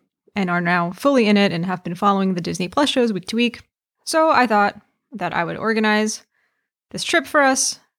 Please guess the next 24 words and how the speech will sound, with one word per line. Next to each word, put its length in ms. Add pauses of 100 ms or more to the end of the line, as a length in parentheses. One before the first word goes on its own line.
(180)
to 220
go 200
to 160
the 160
A 40
M 160
C 120
theaters 460 (320)
and 100
see 120
Black 260
Widow. 300
So 160
we 80
went 320 (240)
to 480
the 260
Friday 300
night 180
showing 320
at 100
seven 240
P 120
M 320